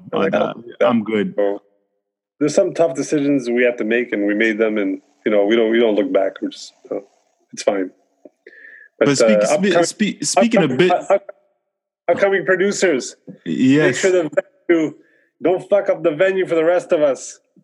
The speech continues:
Speaker 2: Exactly, man. Keep good rapport and make sure that they, you know, every,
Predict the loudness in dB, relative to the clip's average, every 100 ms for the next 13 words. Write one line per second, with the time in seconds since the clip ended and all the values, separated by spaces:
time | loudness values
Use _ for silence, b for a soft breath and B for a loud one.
0 | -4 0 2 2 2 2 0 0 0 2
1 | 2 0 -2 -4 -2 -2 0 -2 0 0
2 | 2 2 0 0 0 -2 0 -2 -2 -2
3 | -2 -2 0 0 0 0 -2 -4 -12